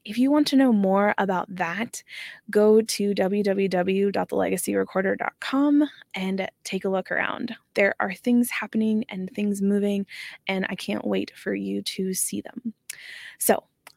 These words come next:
the only way, not the only way, the best way to get that information is to get on the email list.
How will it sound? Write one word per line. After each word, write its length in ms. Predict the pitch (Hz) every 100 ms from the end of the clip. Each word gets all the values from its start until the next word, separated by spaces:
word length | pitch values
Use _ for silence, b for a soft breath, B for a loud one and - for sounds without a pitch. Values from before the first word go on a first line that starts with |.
| _ _
the 120 | 208
only 260 | 214 220 226
way, 380 | 214 208 214 214
not 140 | - 196
the 100 | 160
only 160 | 78
way, 180 | 69 214 -
the 120 | 190
best 300 | 180 220 -
way 240 | - - - B -
to 120 | 190
get 140 | 190
that 140 | 185 185
information 580 | 190 196 202 214 214 214
is 180 | 190
to 100 | -
get 160 | 196 185
on 140 | 185
the 120 | 180 -
email 220 | 76 78
list. 360 | - - -